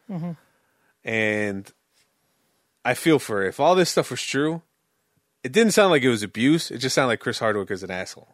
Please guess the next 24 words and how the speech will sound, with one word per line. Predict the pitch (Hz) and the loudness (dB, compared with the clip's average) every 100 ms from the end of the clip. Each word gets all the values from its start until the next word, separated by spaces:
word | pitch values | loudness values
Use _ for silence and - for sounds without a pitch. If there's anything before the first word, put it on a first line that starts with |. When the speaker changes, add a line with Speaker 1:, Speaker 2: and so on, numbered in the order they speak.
| - | -10
Speaker 1:
Mm-hmm. | 196 165 143 - | -8 -8 -10 -4
Speaker 2:
'Cause | 131 | 0
I | |
read | 127 131 110 | 4 4 2
it. | |
He, | 131 | -2
like, | 139 123 104 _ _ _ _ _ _ _ 107 | -2 -6 -6 _ _ _ _ _ _ _ -2
never | 139 135 | 2 4
actually | 127 - 101 | 2 0 -6
forced | - 113 120 - | -8 -4 -4 -4
himself | 95 104 - | -10 -12 -14
upon | 95 95 92 | -14 -14 -12
her. | 90 87 - - _ | -14 -16 -20 -20 _
Speaker 1:
He | 180 | -2
didn't | 175 | 0
hit | 165 180 | 0 0
her? | 190 _ | -4 _
Speaker 2:
He | - | -10
didn't | 113 147 131 | -2 0 4
hit | 127 | 4
her. | 110 98 98 - _ | 4 2 -2 -6 _
He | - 120 | -6 -2
might. | 135 113 | -2 -2
He, | 120 | -6